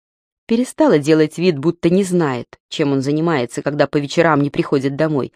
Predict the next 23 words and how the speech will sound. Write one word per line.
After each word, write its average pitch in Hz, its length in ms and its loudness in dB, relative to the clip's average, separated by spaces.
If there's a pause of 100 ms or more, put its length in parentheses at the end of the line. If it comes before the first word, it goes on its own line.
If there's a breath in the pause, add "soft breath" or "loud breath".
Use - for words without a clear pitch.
(340 soft breath)
Она 233 200 6
ясно 240 340 2
давала 196 340 4
понять, 185 320 4
что - 160 -2
все - 320 -2
знает, 139 580 -6 (460 loud breath)
и 220 80 2
что 220 200 0
ей 247 220 6
это 147 360 0
неинтересно. 151 920 0 (880)
А 143 120 -4
ее 143 240 2
мужа 202 340 4
как - 220 -2
раз 147 220 0
это 160 180 -4
и 202 80 -2
пугало. 196 580 -2 (920)
Элла 151 320 2
понимала 160 540 4
его, 135 380 -4